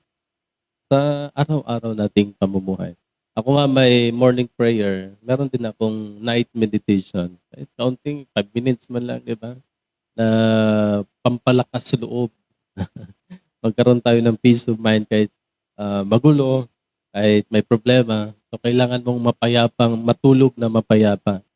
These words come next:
So, maging mapayapa ang tao kung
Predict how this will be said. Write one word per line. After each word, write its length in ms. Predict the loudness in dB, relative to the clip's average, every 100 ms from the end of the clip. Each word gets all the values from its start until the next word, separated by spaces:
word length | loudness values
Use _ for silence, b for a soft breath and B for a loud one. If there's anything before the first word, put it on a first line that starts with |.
| _ _ _ _
So, 80 | -4
maging 320 | 0 4 4
mapayapa 560 | 2 0 0 0 0 -6
ang 60 | -2
tao 480 | 2 2 0 -8 -10 _
kung 400 | -2 0 0 -4